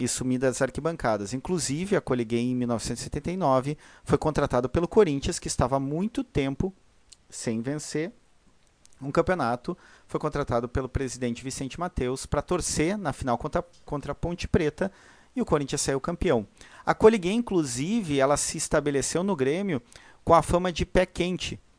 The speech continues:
porque o Grêmio vinha de muitos anos atrás da hegemonia do Internacional, perdendo todos os campeonatos gaúchos, que à época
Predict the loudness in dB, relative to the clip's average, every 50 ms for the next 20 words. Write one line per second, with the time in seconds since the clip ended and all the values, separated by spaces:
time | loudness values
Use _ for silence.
0 | _ _ _ -20 _ _ _ 2 4 4 4 8 8 8 8 8 6 4 4 4
1 | 2 0 -2 -4 -4 -6 -6 -4 -2 -2 -4 -2 -2 -4 -4 -2 -2 -2 -2 -2
2 | 0 -2 -2 0 0 2 4 4 4 2 2 -2 -2 -2 -2 -4 -6 -6 -10 _
3 | -20 _ _ -20 -6 -2 -2 -2 0 0 4 4 6 6 4 4 2 2 0 0
4 | 0 -2 -4 -4 -4 -4 -4 -2 -4 -4 -4 -6 -4 -4 -2 -2 -2 -4 -6 -6
5 | -4 -2 -2 0 2 0 0 2 0 -2 -2 -4 -4 _ 2 2 2 2 0 -2
6 | -4 -4 -2 -2 0 0 0 -2 0 2 4 4 4 4 2 0 -2 -6 -10 -4
7 | 0 2 4 4 6 4 4 2 2 2 0 0 0